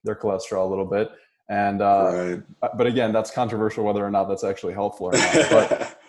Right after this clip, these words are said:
Speaker 1: that's a, a
Speaker 2: Yeah.
Speaker 1: different topic. But, but really, like,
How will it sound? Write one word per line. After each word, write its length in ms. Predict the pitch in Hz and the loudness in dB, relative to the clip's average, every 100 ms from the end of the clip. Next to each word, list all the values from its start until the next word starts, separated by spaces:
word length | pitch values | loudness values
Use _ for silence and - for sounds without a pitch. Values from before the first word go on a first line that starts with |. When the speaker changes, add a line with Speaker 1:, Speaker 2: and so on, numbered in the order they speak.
| - - - | -20 -20 -8
Speaker 1:
that's 280 | 123 131 127 | 2 4 4
a, 140 | 131 120 | 2 4
a 60 | 139 | 2
Speaker 2:
Yeah. 40 | 120 | 4
Speaker 1:
different 300 | 117 113 104 | 0 -2 0
topic. 380 | 117 101 104 | 2 2 0
But, 220 | 95 98 95 | 0 -2 0
but 100 | 107 | 2
really, 300 | 135 147 120 | 6 6 4
like, 300 | 107 98 | 2 0